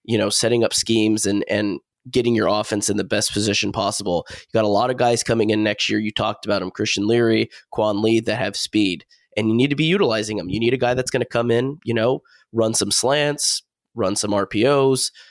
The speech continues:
Uh, you can keep some of the screenplays in there. You can keep some of that stuff, but you also need some deep plays in there too, 'cause that's really what worked when U C F was at its best was, uh,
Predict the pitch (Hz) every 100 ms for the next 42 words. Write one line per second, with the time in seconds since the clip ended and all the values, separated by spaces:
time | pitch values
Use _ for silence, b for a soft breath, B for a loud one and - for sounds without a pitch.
0 | B - 98 98 80 110 113 - - 143
1 | - 160 151 - - 156 156 165 156 147
2 | 151 147 151 120 - 101 - 135 - 139
3 | 135 131 - 123 120 B B - 104 113
4 | - 117 117 - 104 104 - 98 104 110
5 | 101 95 - 101 92 101 107 120 - 180
6 | 185 175 160 180 160 - 117 117 117 -
7 | 110 - 110 107 95 - 98 - 104 104
8 | 101 - b b b b - 104 95 92
9 | 87